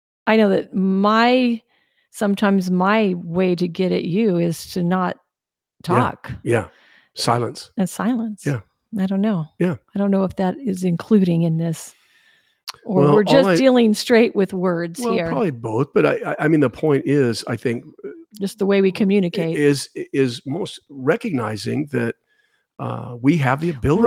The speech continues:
Speaker 2: to
Speaker 1: Right.
Speaker 2: wound each other
Speaker 1: Right,
Speaker 2: this
Speaker 1: right,
Speaker 2: way. We just,
Speaker 1: right.
Speaker 2: we just think they should take it.
Speaker 1: Yeah, we
Speaker 2: You
Speaker 1: do.
Speaker 2: know? Uh, in fact, I've, I've heard that said in my office,
Speaker 1: Mm-hmm.
Speaker 2: "Well,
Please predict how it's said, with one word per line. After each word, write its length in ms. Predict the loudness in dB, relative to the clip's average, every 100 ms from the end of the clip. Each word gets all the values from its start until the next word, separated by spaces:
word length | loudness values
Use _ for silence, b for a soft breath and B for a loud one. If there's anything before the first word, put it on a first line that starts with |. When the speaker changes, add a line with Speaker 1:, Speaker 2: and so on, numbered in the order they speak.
| 4
Speaker 2:
to 60 | 4
Speaker 1:
Right. 60 | 4
Speaker 2:
wound 280 | 4 4
each 180 | 2 2
other 120 | 0
Speaker 1:
Right, 120 | 0 -2
Speaker 2:
this 180 | -4
Speaker 1:
right, 240 | -2 -2 -4
Speaker 2:
way. 120 | -12 _ -2
We 100 | 0
just, 160 | 2
Speaker 1:
right. 120 | 0 B B
Speaker 2:
we 100 | 0
just 140 | 2 0
think 140 | 0
they 100 | 0
should 240 | -2 -4 -2
take 300 | -2 -2 -4
it. 100 | -16 -10
Speaker 1:
Yeah, 200 | -8 -8 -16 _ -8
we 60 | -4
Speaker 2:
You 20 |
Speaker 1:
do. 100 | 0
Speaker 2:
know? 320 | 0 -2 -6 -12
Uh, 140 | -12 -6
in 100 | -2
fact, 220 | -2 2
I've, 180 | 0 0 -2
I've 140 | 0
heard 160 | 0 0
that 180 | -2
said 240 | 0 0 2
in 80 | 0
my 140 | -2
office, 420 | -4 -6 -4 -2 0
Speaker 1:
Mm-hmm. 80 | 2
Speaker 2:
"Well, 260 | 0 -4